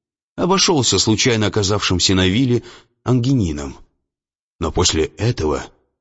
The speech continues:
трепетно прислушиваясь к шумам и шорохам за окном, Фрэнк с тревогой следил и за тем, как глухо и с перебоями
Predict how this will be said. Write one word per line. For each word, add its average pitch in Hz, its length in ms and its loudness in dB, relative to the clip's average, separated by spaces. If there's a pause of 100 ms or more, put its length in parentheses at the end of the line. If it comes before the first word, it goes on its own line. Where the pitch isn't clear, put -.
(580)
трепетно 101 640 0
прислушиваясь 92 720 2
к - 60 -12
шумам 107 480 2
и 101 60 -4
шорохам 92 560 0
за 85 160 2
окном, 92 460 0 (720)
Фрэнк 104 400 -2
с - 100 0
тревогой 90 640 0
следил 80 400 0
и 92 180 -4
за 87 160 0
тем, 92 220 2
как 82 240 -2
глухо 80 680 -2 (880)
и 73 80 -6
с - 120 0
перебоями 73 880 -4